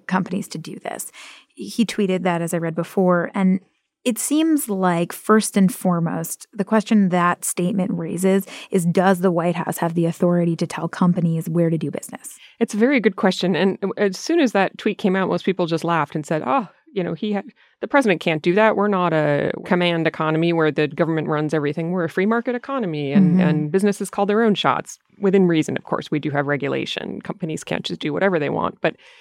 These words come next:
Speaker 2: generally, we don't have an economy that is run by the government. So most people in-, initially just laughed that off. Now, i-, some did say, and, and the president himself later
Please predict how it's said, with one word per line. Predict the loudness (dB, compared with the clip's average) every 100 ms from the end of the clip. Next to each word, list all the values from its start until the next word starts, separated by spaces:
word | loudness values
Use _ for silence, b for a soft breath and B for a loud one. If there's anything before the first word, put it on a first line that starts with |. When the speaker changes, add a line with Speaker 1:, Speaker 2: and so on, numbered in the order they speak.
| b b b
Speaker 2:
generally, | -2 2 4 4 4 2
we | 2 2
don't | 0 0
have | -2 0
an | 0 0
economy | -4 -4 -4 -2 -2
that | 0 0
is | 0
run | 0
by | 0 -2
the |
government. | -2 -2 -4 -6 -12 b b b b b
So | 2
most | 4 4 4
people | 2 4
in-, | 2 2
initially | 0 0 2 0
just | 0 0
laughed | 0 2
that | 2
off. | 4 4 2 0
Now, | 0 2 0 -4 _ _ _ _ -14
i-, | -10 -10 -12 -18 _ -16
some | -6 2 4
did | 6 4
say, | 2 2 4
and, | 2 2
and | 2 0
the | 0
president | -2 0 0
himself | -2 -2 -2 0
later | 0 2 2 0